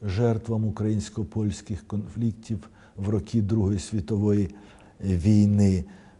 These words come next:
Ну, було встановлено відповідний меморіал, і навіть було прийнято Сеймом і, м, е, Верховною Радою відповідне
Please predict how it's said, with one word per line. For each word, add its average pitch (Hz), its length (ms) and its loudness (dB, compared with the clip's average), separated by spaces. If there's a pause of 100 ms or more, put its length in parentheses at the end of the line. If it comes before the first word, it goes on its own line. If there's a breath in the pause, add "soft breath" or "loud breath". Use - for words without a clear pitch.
(140)
Ну, 156 80 -6
було 110 340 2 (100)
встановлено 98 600 -4
відповідний 92 680 -6
меморіал, 98 760 -4 (500 loud breath)
і 120 160 -2
навіть 123 380 0
було 110 280 0
прийнято 113 920 -2
Сеймом 110 680 -2 (180)
і, 98 340 -2 (320)
м, 95 60 -12
е, 87 420 -14 (580)
Верховною 92 600 -4
Радою 110 460 -2
відповідне 92 720 -4